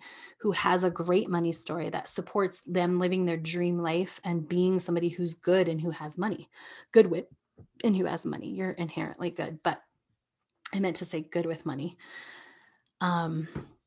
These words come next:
the key to manifesting money is to become someone who has money, is to become someone who has money. In all of those, even if you, you can think back, none of them really indicated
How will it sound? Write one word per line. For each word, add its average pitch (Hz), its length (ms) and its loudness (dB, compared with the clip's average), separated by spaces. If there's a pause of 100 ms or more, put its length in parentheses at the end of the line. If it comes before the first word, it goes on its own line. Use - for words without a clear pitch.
(580)
the 208 80 10
key 233 280 6
to 240 80 12
manifesting 254 580 8
money 302 420 12
is 196 160 4
to 208 140 2
become 208 420 6
someone 226 320 8
who 220 280 4
has 208 960 6 (360)
money, 156 460 2
is 196 140 -4
to 208 80 -2
become 208 400 2
someone 220 260 0
who 196 160 0
has 180 500 2 (160)
money. 156 460 -2 (500)
In 202 160 4 (140)
all 208 300 8
of 180 160 6
those, 160 400 4
even 214 240 0
if 196 120 -4
you, - 160 -4
you 202 120 0
can 180 240 2
think 180 240 0
back, - 460 2 (540)
none 185 200 2
of 247 100 6
them 233 180 6
really 196 260 4
indicated 180 600 2